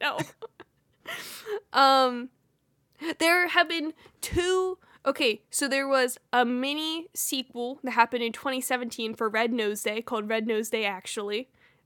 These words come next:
that was May twenty-fifth, twenty seventeen, and it was, like, a follow-up to what the characters have done. Like, it's set in twenty seventeen and, like, different things.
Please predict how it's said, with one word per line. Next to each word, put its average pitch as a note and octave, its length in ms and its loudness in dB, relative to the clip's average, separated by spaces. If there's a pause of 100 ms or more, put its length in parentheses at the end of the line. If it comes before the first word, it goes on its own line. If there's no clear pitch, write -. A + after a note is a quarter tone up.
that A3 240 0
was G#3+ 220 0
May A3 160 0
twenty-fifth, A3+ 580 -6
twenty A3+ 240 -4
seventeen, G#3+ 720 -6
and A#3 160 0
it A3+ 40 2
was, A3 140 0
like, G#3+ 160 -4
a A3 60 -10
follow-up G#3 640 0 (240)
to C4+ 100 -8
what A3+ 140 -8
the A#3 60 -6
characters A3+ 380 -6
have G#3+ 140 -8
done. G#3 400 -4 (640)
Like, A#3 260 2
it's A#3 200 -4
set A#3 460 4
in G#3+ 400 4
twenty A3 260 -4
seventeen G#3 640 -6
and, G3+ 120 -10
like, G3 220 -14
different G#3 320 -10
things. G#3 440 -6